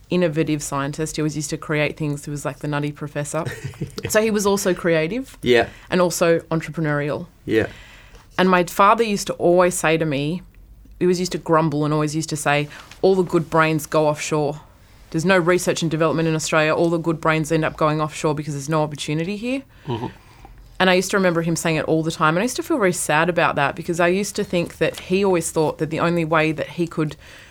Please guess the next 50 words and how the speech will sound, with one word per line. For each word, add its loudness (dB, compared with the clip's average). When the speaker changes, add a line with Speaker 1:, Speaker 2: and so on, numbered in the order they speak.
Speaker 1:
create 0
in -2
his -2
field -2
was 0
if 2
he 2
worked 2
for -8
someone 0
like -2
the -8
C 0
S -2
R 2
O -2
Speaker 2:
Yeah. 2
Speaker 1:
or 4
the 2
Australian 0
National -2
University 0
or, -2
or 2
one 0
of -2
the -4
unis -4
as -10
a -12
professor. -4
That 0
was -2
the 0
only 0
way 2
that -4
you, -4
as -2
a, -2
a -8
research 0
and 0
development, 2
that -2
you -4
could -2
actually -4
create. -2
Speaker 2:
Mm-hmm. -2